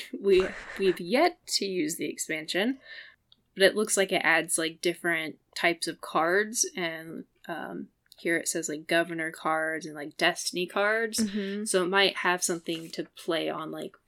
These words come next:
Speaker 1: what's going on during the game, and then maybe, like, a goal for the end of the game or something
Speaker 2: Oh,
Speaker 1: like that.
Speaker 2: okay.
Speaker 1: But it, it's, it's pretty fun. Um, there's definitely some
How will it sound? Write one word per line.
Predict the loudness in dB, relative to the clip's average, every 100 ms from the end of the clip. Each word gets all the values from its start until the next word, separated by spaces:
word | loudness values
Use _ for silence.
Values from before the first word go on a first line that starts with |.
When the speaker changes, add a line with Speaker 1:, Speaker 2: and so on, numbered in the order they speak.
| -6
Speaker 1:
what's | -2 -2 -2
going | -4 -4
on | -4 -6 -4
during | -4 -2 -2
the | 0
game, | 0 -2 -2 -4
and | -4 -4
then | -6 -4
maybe, | -6 -4 -4
like, | -4 -6
a | -8
goal | -8 -6 -4 -4 -6 -8
for | -8 -6 -6 -8 _ _ _
the | -6 -4
end | -6 -8
of | -10
the | -8
game | -6 -6 -6
or |
something | -6 -6 -8 -6
Speaker 2:
Oh, | -6
Speaker 1:
like | -6
that. | -4
Speaker 2:
okay. | -4 -4 -6 -10 _ _ _ _ _ _ _ _ _ _ _ _ _ -8 -8 -8 _ _
Speaker 1:
But | 2 4 4 2 _
it, | 2 2 4
it's, | 4 4 0 -6 _ 4
it's | 4 4
pretty | 4 4 6
fun. | 6 6 6 4 0 -16 -2
Um, | 4 4 4 0 -4 -8 0
there's | 2 2
definitely | 2 0 0 0 2
some | 2 2 2 -2 -4 -6 -6